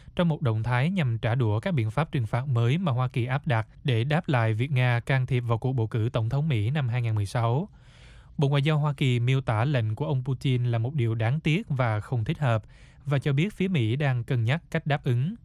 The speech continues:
Ông Putin nói với một kênh truyền hình Nga rằng chính phủ của ông còn có thể tiến hành nhiều biện pháp trả đũa khác chống lại Hoa Kỳ. Quốc hội Hoa Kỳ đã thông qua các biện pháp trừng phạt mới hôm thứ Năm hai mươi bảy tháng bảy, trong một gói biện pháp mới bao gồm các biện pháp chống lại Nga, Iran và Bắc Triều Tiên.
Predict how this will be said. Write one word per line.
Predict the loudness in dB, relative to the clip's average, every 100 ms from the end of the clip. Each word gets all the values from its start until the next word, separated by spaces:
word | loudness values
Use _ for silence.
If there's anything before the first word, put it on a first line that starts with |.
| -20 -20 -20 -20 -10 -2
Ông | 0
Putin | 0 0 2
nói | 2 2
với | 0 -2
một | -2 0
kênh | 0
truyền | 0 0
hình | 0 2
Nga | 2 2
rằng | 0 0
chính | 0 -2
phủ | 0 -2
của | -2
ông | -2 -2 -2
còn | 0 0 0
có | -2
thể | -2 -2
tiến | 0
hành | 0 0 2
nhiều | 2
biện | 2 0 -2
pháp | -4 -2
trả | 0
đũa | 0 -2
khác | -2 -2 -2 -2
chống | -2
lại | 0 0
Hoa | -2 0
Kỳ. | 2 2 2 -2 -12 -20 -20 -20 -20 -20 -4
Quốc | -2
hội | 2 2
Hoa | 0
Kỳ | 0 0 0
đã | 0
thông | -2 -2 -2
qua | 0 0
các | 0 0
biện | -2
pháp | 0 -2 -2
trừng | -2 -2
phạt | -2 -2 0
mới | 2 2
hôm | 0 -2
thứ | -2
Năm | 0 0
hai | 0 0
mươi | -2
bảy | -2 -2
tháng | 0 0
bảy, | 0 0 -2 -6 -16 -20 -8
trong | -2 0
một | 2
gói | 2 2
biện | 0 0 -2
pháp | -4 0
mới | 0 2 2
bao | 0
gồm | 0 0 0
các | -2 -2
biện | -2 -2
pháp | -2 -2 -2
chống | -2 0
lại | 0
Nga, | 0 2 0
Iran | 0 0 0 0 0
và | -2
Bắc | -2 -2
Triều | -2
Tiên. | 0 0 0